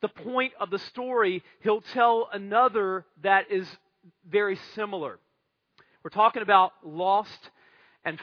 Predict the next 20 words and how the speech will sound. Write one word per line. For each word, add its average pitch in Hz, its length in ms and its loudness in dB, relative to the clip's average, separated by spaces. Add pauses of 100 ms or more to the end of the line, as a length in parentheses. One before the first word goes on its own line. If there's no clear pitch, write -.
found. 139 400 -2 (560)
Luke 185 200 -6
chapter 208 280 -4
fifteen, 170 640 -10
and 156 160 -10
let's 220 220 -8
look 226 120 -6
this 196 220 -14
morning 170 400 -10 (920)
at 175 120 -4
verses 170 380 -6
one 185 460 -6
through 185 220 -2 (120)
ten. 165 240 -6 (640)
If 208 180 -2
you're 226 140 -4
new 247 160 -2
today, 208 500 2
we've 208 220 -6
been 262 300 -2